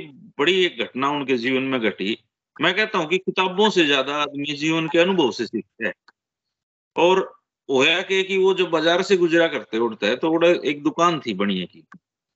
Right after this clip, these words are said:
और उसने वो राम रूमी, गांव के बालका की आदत हो अगर अपनी राम राम करने की, तो उनकी भी थी। वो राम राम करके टिपा करते, वो देखा करते, उनके दुकानदार का छाते रखे रहा करते आगे।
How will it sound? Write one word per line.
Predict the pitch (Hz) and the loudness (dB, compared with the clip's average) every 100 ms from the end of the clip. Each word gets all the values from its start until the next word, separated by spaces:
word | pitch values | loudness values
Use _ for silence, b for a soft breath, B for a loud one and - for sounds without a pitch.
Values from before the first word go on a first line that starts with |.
| _ _ 151 | _ _ 2
और | 156 165 | 2 2
उसने | 165 156 160 175 | 0 -6 0 4
वो | 175 | 6
राम | 160 156 160 | 6 2 -2
रूमी, | 160 160 | -4 -2
गांव | 147 175 175 | 0 0 -2
के | 180 | 0
बालका | 175 175 180 | 0 0 0
की | 165 | 0
आदत | 156 160 165 143 | 0 -2 -2 -2
हो | |
अगर | 110 113 | 0 0
अपनी | 127 123 127 | 0 -2 -4
राम | 123 120 | -4 -4
राम | 117 117 | -6 -4
करने | 113 110 110 | -2 -2 0
की, | 120 | -4
तो | 117 160 | 2 2
उनकी | 180 175 | 4 4
भी | 147 131 | 2 0
थी। | 127 120 - _ _ _ _ _ | -4 -8 -8 _ _ _ _ _
वो | 165 | 2
राम | 175 180 | 4 4
राम | 180 180 | 2 0
करके | 175 165 175 | -2 0 0
टिपा | 165 147 147 | 0 -2 -2
करते, | 143 180 | 0 4
वो | 180 | 4
देखा | 175 190 208 | 4 0 0
करते, | 175 156 | -2 -6
उनके | 175 180 190 180 | -8 0 2 2
दुकानदार | 160 175 190 190 190 | 0 0 0 0 0
का | 185 | -4
छाते | - 190 - 214 | -4 -6 0 0
रखे | 196 - 135 | 0 -2 -2
रहा | 110 107 | 0 -2
करते | 101 101 | -4 -4
आगे। | 98 92 | -4 -6